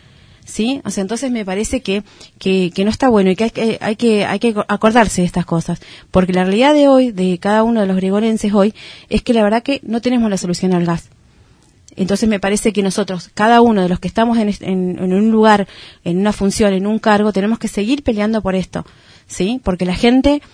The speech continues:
eh, va a pasar ahora jo-, agosto y va a seguir con la misma problemática. Va a seguir con la misma problemática de que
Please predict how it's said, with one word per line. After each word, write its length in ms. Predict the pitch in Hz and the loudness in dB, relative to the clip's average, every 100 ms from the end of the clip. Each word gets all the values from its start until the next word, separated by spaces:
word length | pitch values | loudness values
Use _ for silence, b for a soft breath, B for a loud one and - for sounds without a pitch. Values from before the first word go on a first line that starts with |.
| b b - | b b -4
eh, 240 | 185 180 | -2 2
va 80 | 214 | 4
a 40 | 240 | 2
pasar 280 | 233 254 | 2 2
ahora 200 | 240 233 | 2 0
jo-, 200 | 226 - | 0 0
agosto 520 | 202 220 233 - 269 262 | 2 4 4 2 -8 -4
y 80 | 240 | -4
va 80 | |
a 20 | 277 | -2
seguir 240 | 285 311 | 0 0
con 120 | 220 | 0
la 60 | 185 | 0
misma 200 | 180 180 | -2 -4
problemática. 640 | 180 175 175 165 - 160 _ _ _ _ _ - | -2 -2 -2 -4 -8 -10 _ _ _ _ _ -4
Va 40 | 196 | 0
a 40 | |
seguir 180 | 233 240 | 2 2
con 80 | 233 | 2
la 60 | |
misma 180 | 220 226 | 0 -2
problemática 580 | 208 196 226 247 254 247 | -2 -2 -2 -2 0 0
de 140 | 196 | 0
que 240 | - 214 | -2 -4